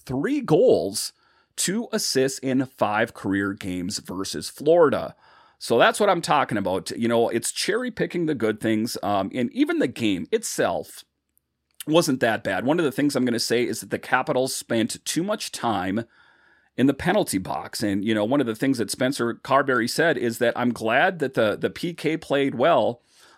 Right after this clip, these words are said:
but maybe we shouldn't have given the Panthers so many opportunities." Kuemper played well despite his lo-, the loss, and I'll talk about that a little bit later in the show as well.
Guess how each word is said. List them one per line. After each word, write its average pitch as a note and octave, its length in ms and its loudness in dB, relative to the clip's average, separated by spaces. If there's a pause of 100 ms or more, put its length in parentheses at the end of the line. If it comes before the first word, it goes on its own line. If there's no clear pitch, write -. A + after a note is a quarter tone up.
but D3 160 4
maybe C4 320 2
we G3 160 -4
shouldn't F#3+ 340 0
have D#3 220 -2
given C3 380 0
the B2+ 100 -2
Panthers A#2 800 -2 (400)
so C3+ 640 4
many A2+ 380 2
opportunities." A2 840 -2
Kuemper D#3+ 320 -2
played D#3 280 0
well C#3+ 260 2
despite G2+ 400 -2
his G2+ 220 -6
lo-, A2 180 0
the G#2+ 160 0
loss, B2 400 0
and G2 80 -2
I'll E2+ 100 -6
talk F#2 300 -6
about G2 220 -2
that G#2+ 160 0
a G2 40 -2
little G#2+ 200 -2
bit G#2 160 -6
later A#2+ 200 0
in G#2+ 60 0
the G2 60 -4
show B2 240 2
as G#2+ 100 0
well. A#2+ 380 4